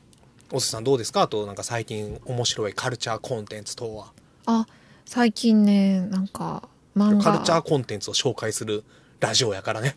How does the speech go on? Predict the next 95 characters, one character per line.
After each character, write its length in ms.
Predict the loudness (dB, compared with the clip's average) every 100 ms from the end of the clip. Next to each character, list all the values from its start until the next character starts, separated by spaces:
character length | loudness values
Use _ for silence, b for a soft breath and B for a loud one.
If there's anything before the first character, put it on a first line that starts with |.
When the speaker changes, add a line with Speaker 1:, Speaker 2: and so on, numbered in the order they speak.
| -4
Speaker 2:
は 240 | 2 2
い。 160 | 2 -2
Speaker 1:
ポ 80 | -2
ッ 20 |
ド 80 | -2
キ 100 | -4
ャ 60 |
ス 80 | -6
ト 80 | -10
や 40 |
か 120 | -12 -14
ら 80 |
ね。 80 | -4
Speaker 2:
そ 160 | 2 4
う 20 |
だ 80 | 4
よ。 60 |
Speaker 1:
ま 60 | 2
あ、 40 |
Speaker 2:
エ 80 | 2
ス 120 | 2 2
エ 100 | 2
フ 220 | 0 -2
の 180 | -2 -4
ね、 160 | -4
世 140 | -2 0
界 180 | 2
観 140 | 4 2
を 40 |
広 240 | 4 2 2
げ 120 | 0
て 180 | 2 0
い 80 |
く 180 | 2 0
ラ 160 | 2 0
ジ 140 | 0
オ 80 | 0
番 260 | 0 2 4
組 220 | 4 4
で 80 | 4
は 220 | 4 4
な 100 | 4
い 60 |
ん 40 | 4
で 80 | 4
す 120 | 0
よ。 60 |
Speaker 1:
う 20 | -6
ん。 20 | b b b _ _ _ _ -8
Speaker 2:
実 240 | -8 -8
は。 80 | -10
Speaker 1:
そ 180 | -6 -6
う。 20 | -8 _ _
は 140 | -6
い。 100 | -6 -2
あ、 140 | -2
ご 80 | 0
め 40 | -2
ん 20 |
な 60 | -6
さ 120 | -10
い。 60 |
Speaker 2:
い 520 | -16 -20 -20 -20 _ 2
や、 120 | 4
で 100 | 4
も、 340 | 4 2 -2 -2
そ 120 | 0
れ 80 | 2
こ 120 | 2
そ 120 | 4
エ 100 | 2
ス 140 | 4
エ 120 | 4 4
フ 160 | 4
の 240 | 4 4 4
大 200 | 2 2
作 220 | 0 -4 -6
家 180 | -2 0
の 120 | 0
多 160 | 0
分 260 | 0 0 0
こ 160 | 0 2
の 100 | 2
人 180 | 0
は 60 | -4
フ 100 | 0
ォ 40 |
ロ 80 | 0
ワ 100 | 2
ー 20 |
な 100 | 2
ん 80 | 2
だ 100 | 2
な 120 |
っ 20 | 0